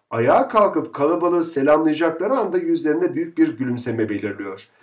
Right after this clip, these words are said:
Kendinize sorabilirsiniz. Pek çok kişinin çok zevk aldığı bir etkinlik olan seks sırasında gülümseyip gülümsemediğini sorabilirsiniz.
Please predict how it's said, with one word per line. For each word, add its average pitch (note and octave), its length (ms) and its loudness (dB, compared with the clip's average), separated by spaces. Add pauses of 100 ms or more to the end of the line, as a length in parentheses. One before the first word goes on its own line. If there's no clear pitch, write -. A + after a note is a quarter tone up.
(140)
Kendinize G#3+ 580 0
sorabilirsiniz. A#2 960 -4 (440)
Pek G#3+ 220 0
çok G#3 200 0
kişinin D3 360 -2
çok G3+ 240 0
zevk F#3+ 300 0
aldığı C3+ 380 4
bir C#3+ 120 -2
etkinlik C#3+ 600 -4
olan C3 220 2
seks F#3 340 -4
sırasında A#2 680 -4 (280)
gülümseyip G3+ 800 -6
gülümsemediğini E3 800 -2
sorabilirsiniz. A#2 1000 -4